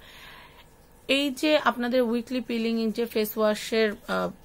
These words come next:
যে প্যাকেটে কিন্তু এখানে সবকিছু কিন্তু লেখা আছে, এটা কিন্তু অরিজিনাল। আহ, এটা কিন্তু হচ্ছে লন্ডনের, ইউনাইটেড কিংডমের একটা প্রোডাক্ট,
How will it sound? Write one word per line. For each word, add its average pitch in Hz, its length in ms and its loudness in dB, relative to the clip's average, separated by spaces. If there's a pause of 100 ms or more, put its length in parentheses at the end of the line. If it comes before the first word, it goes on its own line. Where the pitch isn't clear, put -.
(260)
যে 208 180 -2
প্যাকেটে 214 420 -4
কিন্তু 226 240 -2
এখানে 214 220 0
সবকিছু 233 640 -4
কিন্তু 214 460 0
লেখা 208 380 -2
আছে, 196 240 -2
এটা 208 140 -2
কিন্তু 208 300 -4
অরিজিনাল। 214 600 0
আহ, - 880 -8
এটা 220 160 0
কিন্তু 226 260 0
হচ্ছে 226 260 0
লন্ডনের, 202 560 2
ইউনাইটেড 208 640 0
কিংডমের 202 500 0
একটা 185 200 -6
প্রোডাক্ট, 196 560 -4